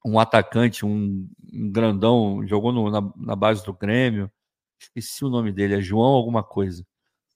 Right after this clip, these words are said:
É muito bom atacante, fez gol a rodo aqui na, na M L S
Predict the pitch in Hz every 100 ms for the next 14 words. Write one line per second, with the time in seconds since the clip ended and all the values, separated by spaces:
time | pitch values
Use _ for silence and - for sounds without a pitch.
0 | _ _ - 120 113 117 147 143 113 120
1 | 117 107 - 101 - 110 98 110 127 135
2 | 110 82 78 131 131 104 101 98 - 110
3 | 110 104 107 107 104 104 107 -